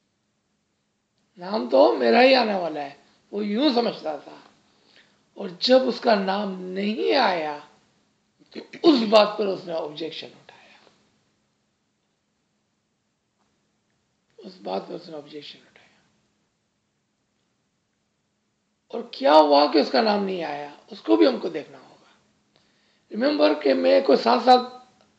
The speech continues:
सात हजार साल पुरानी बात नहीं कर रहा हूँ, मैं आज की बात कर रहा हूँ, फ्रेश, कि भाई क्या हुआ कि उसका नाम नहीं आया और आदम ने ऐसा क्या किया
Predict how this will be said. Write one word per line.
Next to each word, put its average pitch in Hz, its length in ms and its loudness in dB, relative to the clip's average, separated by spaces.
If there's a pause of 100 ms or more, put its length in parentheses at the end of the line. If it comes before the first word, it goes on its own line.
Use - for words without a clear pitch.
(240)
सात 220 220 2
हजार 220 340 4
साल 220 220 2
पुरानी 214 320 -2
बात 202 220 -6
नहीं 220 120 -10
कर 196 140 -10
रहा - 100 -16
हूँ, - 140 -20 (800)
मैं 180 100 -14
आज 185 260 -14 (140)
की 185 60 -2
बात 160 220 -2
कर - 80 -4
रहा 151 80 -4
हूँ, 135 80 -10
फ्रेश, - 540 -2 (2250)
कि 233 80 2
भाई 247 160 4 (160)
क्या 240 200 8
हुआ 240 360 8 (360)
कि - 160 0
उसका 226 240 4
नाम 214 200 4
नहीं 208 260 -2
आया 147 320 -6 (380)
और 196 80 2
आदम 208 300 4
ने 233 120 4
ऐसा 220 220 2
क्या 240 320 6
किया 214 340 0